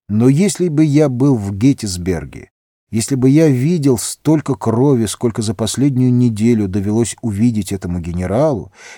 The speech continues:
если бы до моего слуха доносились крики и стоны раненых и умирающих, может быть, и я не стал бы атаковать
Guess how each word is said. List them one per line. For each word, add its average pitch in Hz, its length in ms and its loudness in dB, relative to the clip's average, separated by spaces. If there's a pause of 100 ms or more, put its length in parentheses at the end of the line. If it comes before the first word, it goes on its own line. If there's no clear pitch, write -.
если 143 460 0
бы 127 160 -2
до 123 80 0
моего 131 300 4
слуха 127 540 0
доносились 120 720 -2
крики 131 380 0
и 117 60 -2
стоны 123 460 0
раненых 120 600 0
и 120 100 -6
умирающих, 113 960 0 (520)
может 185 460 4
быть, 185 320 -2
и 156 60 -4
я 147 380 4
не 190 120 0
стал 117 420 -2
бы 101 180 -4
атаковать 98 580 -4